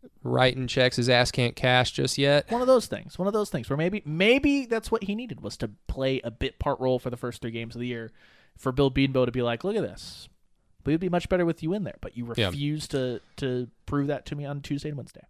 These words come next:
Speaker 1: And, uh, like, the hope with, like, Rame is that you, you go through the growing pains early, which is why I think a lot of people were, I mean, you, you take the Tulane game, you throw that out in terms of Rame because, you know, he, he missed some time due to covid. Um, he just needed to get his,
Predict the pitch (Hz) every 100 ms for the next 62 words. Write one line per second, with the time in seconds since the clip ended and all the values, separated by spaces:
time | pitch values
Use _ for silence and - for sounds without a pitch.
0 | - 160 156 156 156 139 123 247 156 123
1 | 117 98 104 107 117 110 104 107 110 98
2 | - 113 107 101 - - - _ _ _
3 | _ _ _ _ _ _ _ _ 147 139
4 | 156 143 165 185 180 170 131 135 135 143
5 | 143 135 127 120 113 120 123 143 147 135
6 | 131 123 117 123 123 120 117 113 131 113
7 | 113 113 120 110 110 107 104 98 _ _
8 | _ 139 127 120 135 139 147 143 160 139
9 | - 131 120 110 107 110 110 104 104 104
10 | 104 107 92 95 98 95 95 98 90 -
11 | - - - 95 - 113 101 101 95 -
12 | - - 113 107 107 98 95 95 92 _
13 | _ 101 - 139 120 101 98 - - _
14 | _ _ 139 104 98 101 117 113 120 110
15 | 104 110 104 95